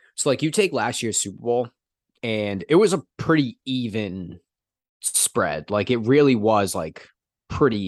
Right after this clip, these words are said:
even. But then it's like, there's, like, one or two areas where if you're really paying attention, you can find your edge. And, um, one of them would have been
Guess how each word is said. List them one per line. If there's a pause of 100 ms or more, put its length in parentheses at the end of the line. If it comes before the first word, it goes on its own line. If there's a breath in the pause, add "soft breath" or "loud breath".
even. (960)
But
then
it's
like, (120)
there's,
like,
one
or
two
areas
where
if
you're
really
paying
attention,
you
can
find
your
edge. (720 soft breath)
And, (240)
um, (880)
one
of
them
would
have
been